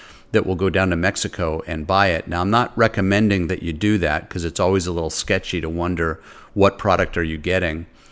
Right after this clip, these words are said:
and, uh, are you being taken advantage of. Um, but you should be able to find it, but it requires a little bit of work. My experience has been, um, I, I bypass all the, the brand pharmacies,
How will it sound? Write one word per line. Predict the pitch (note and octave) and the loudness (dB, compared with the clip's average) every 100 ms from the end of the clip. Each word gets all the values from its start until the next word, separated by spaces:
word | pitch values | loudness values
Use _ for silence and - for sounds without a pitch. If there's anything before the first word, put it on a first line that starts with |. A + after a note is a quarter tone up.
| - - - | -20 -18 -8
and, | F2 F2+ F2 E2+ | -2 0 0 0
uh, | E2 | 0
are | - F2 | 0 0
you | F2+ | 0
being | E2 F2 D#2+ | 0 -2 0
taken | G2+ F2 D#2 | -4 -2 -4
advantage | D2 E2+ F2 F#2 E2 | -4 -2 -2 -2 -4
of. | C#2+ D2 - - - - - - | -6 -6 -14 -20 -20 -20 -20 -6
Um, | - F#2 F#2 F2+ | 0 2 2 2
but | A2+ G#2+ | 2 4
you | G#2+ | 2
should | - E3 F3 | 4 2 4
be | D#3 C3 | 4 4
able | A2+ F2+ | 2 0
to | F#2+ | -2
find | - G2 F#2+ F2 | 0 0 2 2
it, | E2 - | -2 -2
but | G2 | -2
it | F#2 - G#2+ | -2 -2 -2
requires | G2 - A2+ A#2+ B2 A#2 - | -4 -2 2 4 4 2 -2
a | G#2 | -2
little | G2 G#2+ G#2+ | 2 4 4
bit | G2+ | 2
of | F#2+ | 0
work. | E2 D2+ B1+ - - - - - - | 0 0 -2 -10 -20 -20 -20 -12 0
My | G2 C#3 | 2 4
experience | C#3 - A2 G#2 G2+ - | 2 0 2 4 2 0
has | F2+ E2 | -4 -2
been, | F#2 F2 F2 F2 - - _ _ - | 0 2 0 -4 -10 -20 _ _ -4
um, | E2+ E2+ - | 0 0 0
I, | G#2+ G#2 - | 0 0 0
I | A2 A#2 | 0 0
bypass | G2+ G2 G2+ G#2 G2 F#2 | 4 4 4 2 0 2
all | F2+ F2 | 0 2
the, | F2 E2 - | 0 0 -4
the | F#2 | -6
brand | D#2+ F2+ F2+ F2+ | 0 0 2 0
pharmacies, | - E2+ E2 D#2 D#2+ C#2+ C#2+ | -2 -2 -2 -2 -4 -4 -6